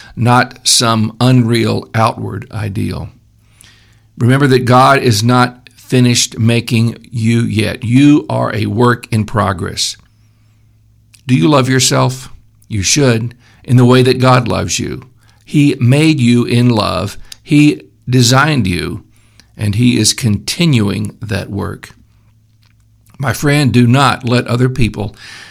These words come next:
dictate how you think of yourself. Don't try to live up to their ideals, but stay focused on God's ideal, the likeness of Jesus. And his likeness is not about looks or talent, but about that beautiful character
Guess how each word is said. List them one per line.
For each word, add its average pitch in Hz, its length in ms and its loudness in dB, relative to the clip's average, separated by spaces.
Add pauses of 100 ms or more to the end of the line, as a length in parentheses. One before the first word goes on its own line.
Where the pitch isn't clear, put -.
(280)
dictate 131 840 -4
how 120 300 2
you 123 200 2
think 113 240 -2
of 92 100 -6
yourself. 92 600 -6
Don't 139 300 0
try 139 180 0
to 123 100 2
live 131 240 2
up 123 180 -2
to 123 100 0
their 123 260 4
ideals, 98 640 -4 (520)
but 113 160 -2
stay 131 320 2
focused 127 560 0
on 107 300 -4
God's 123 640 0
ideal, 101 680 -4 (100)
the 127 120 -8
likeness 113 580 -2
of 104 100 -8
Jesus. 98 500 -6 (380)
And 110 140 2
his 127 240 4
likeness 139 520 0
is 117 160 0
not 123 240 2
about 107 320 -2
looks 123 440 0
or 101 140 -6
talent, 98 600 -10 (560)
but 113 100 -6
about 113 300 -2
that 113 340 -4
beautiful 139 540 0
character 101 640 -6